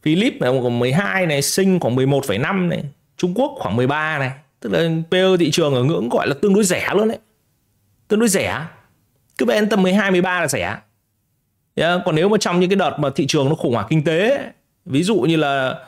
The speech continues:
ờ, năm hai không hai mươi chẳng hạn, khi mà chúng ta, khi mà chúng ta dính covid chẳng hạn, thì P E thị trường nó về đâu đó khoảng chín chấm năm.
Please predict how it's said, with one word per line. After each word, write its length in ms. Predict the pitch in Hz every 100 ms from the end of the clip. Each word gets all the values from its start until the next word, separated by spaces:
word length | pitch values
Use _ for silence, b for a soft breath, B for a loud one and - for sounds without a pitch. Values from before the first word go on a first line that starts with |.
| B B _ _
ờ, 440 | - 113 127 131 135
năm 100 | 156
hai 100 | 160
không 100 | 160
hai 100 | 156
mươi 280 | 180 196 170
chẳng 100 | 110
hạn, 200 | 127 85
khi 220 | - 156
mà 100 | 143
chúng 200 | 135 143
ta, 540 | 170 156 151 151 143 160 B B B B _ _ _ _ _ _ _ _ _
khi 180 | - 151
mà 100 | 139
chúng 200 | 131 156
ta 460 | 156 147 143 143 139
dính 360 | 135 139 180
covid 300 | 185 165 226
chẳng 140 | 233 101
hạn, 220 | 113 - - -
thì 220 | 123 120
P 100 | 120
E 160 | 139 143
thị 120 | 117
trường 200 | 120 120
nó 60 | 131
về 200 | 135 123
đâu 180 | 131
đó 140 | 127 131
khoảng 180 | 120 104
chín 140 | 131
chấm 160 | 151 160
năm. 260 | 165 139